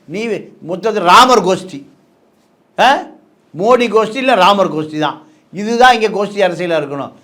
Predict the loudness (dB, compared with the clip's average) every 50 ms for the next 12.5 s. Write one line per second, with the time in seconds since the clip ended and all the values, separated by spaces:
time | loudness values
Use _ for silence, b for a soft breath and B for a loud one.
0 | b b b -8 -6 -2 0 2 2 4 4 2 0 -4 -10 -20 _ _ _ -10
1 | -6 -4 -2 -2 -2 -4 -4 -4 -4 -6 -6 -10 -16 _ _ _ _ _ _ -16
2 | -14 -12 -8 -8 -8 -8 -10 -10 -2 0 0 0 0 0 -2 -2 -2 -2 -6 -6
3 | -6 -4 -4 -2 -2 -2 0 0 0 -2 -4 -6 b b b b b -10 -8 -4
4 | -4 -2 -2 -2 -2 -4 -4 -6 -6 -6 -8 -12 -10 -8 -8 -8 -8 -10 -14 B
5 | B B B -6 -4 -2 -2 -2 -4 -4 -4 -4 -4 -2 0 2 2 4 4 4
6 | 2 2 0 -2 -4 -6 -6 -4 -4 -4 -2 -2 -2 -2 -2 -4 -2 -2 -2 -2
7 | -4 -4 -12 b b b b b b -10 -6 -4 -2 -2 -2 -2 -2 -2 -2 -2
8 | -2 -4 -2 -2 -2 -2 0 0 0 0 0 -2 -4 -6 -6 -4 -4 -4 -4 -4
9 | -4 -6 -8 -12 -20 _ -8 -6 -4 -4 -4 -6 -8 -10 -12 b b b b -12
10 | -12 -8 -4 -2 0 0 0 -2 -4 -8 -20 _ _ -16 -14 -8 -4 -4 -4 -4
11 | -2 -2 -2 -2 -2 -2 -4 -4 -4 -6 -6 -6 -6 -6 -6 -6 -4 -4 -4 -2
12 | -2 0 0 0 -2 -4 -6 -14 -20